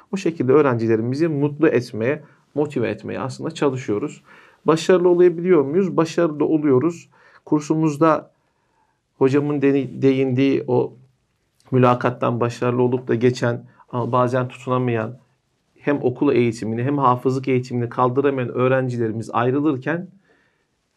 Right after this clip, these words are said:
üzgün olarak ayrılıyorlar. Ayrılmak istemiyorlar. O da kursları sevmesini, yani kursumuzu sevdirmek bizim zaten ilk amacımız, ilkemizde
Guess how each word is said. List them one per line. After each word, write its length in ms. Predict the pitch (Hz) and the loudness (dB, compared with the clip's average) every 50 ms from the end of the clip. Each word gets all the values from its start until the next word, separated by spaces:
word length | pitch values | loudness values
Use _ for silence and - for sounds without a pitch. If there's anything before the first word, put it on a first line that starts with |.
| _ _ | _ _
üzgün 320 | 147 147 143 143 151 170 | 2 2 2 2 2 2
olarak 420 | 170 156 135 127 117 113 104 - - - _ _ _ | 2 4 4 4 4 2 -2 -6 -14 -20 _ _ _
ayrılıyorlar. 720 | 117 117 117 107 98 101 92 95 92 90 92 104 135 - - | 2 2 2 2 0 -2 -2 -4 -6 -6 -6 -8 -10 -6 -4
Ayrılmak 500 | 120 123 123 127 131 135 135 139 131 131 | -2 0 2 2 2 0 -2 -4 -6 -6
istemiyorlar. 600 | - - - - 143 131 117 104 101 98 110 143 | -10 -16 -6 -4 -4 -2 -2 -2 -4 -4 -6 -6
O 140 | - 151 151 | -6 -4 -4
da 100 | 160 160 | -4 -4
kursları 400 | - - 139 123 - 139 127 131 | -4 -8 -8 -4 -2 -2 -2 -2
sevmesini, 680 | 127 - - 139 131 123 117 110 110 - - 95 - - - _ _ _ _ _ _ - | -4 -4 -2 0 0 0 -2 -6 -8 -10 -14 -14 -14 -16 -18 _ _ _ _ _ _ -12
yani 140 | - 117 - | -12 -12 -2
kursumuzu 600 | - 151 143 143 - 147 143 143 143 143 165 170 | 0 0 0 0 0 -2 0 0 2 2 2 0
sevdirmek 640 | 170 - 151 131 120 113 117 110 110 135 170 175 170 - _ _ _ _ _ - | 2 2 2 2 4 4 2 0 0 0 -4 -4 -6 -12 _ _ _ _ _ -4
bizim 240 | 147 135 131 123 | -4 -2 -2 0
zaten 360 | 117 131 127 123 127 - 104 - | 0 0 0 0 -2 -6 -6 -2
ilk 220 | 139 147 131 - - | 0 0 0 0 -4
amacımız, 560 | 107 98 98 101 98 110 131 143 139 139 - | -6 -6 -6 -4 -4 -4 -4 -4 -4 -2 -2
ilkemizde 680 | 131 120 113 - - 101 107 104 104 110 135 147 147 | -2 -2 -2 -2 -4 -4 -4 -6 -4 -2 -2 -2 -2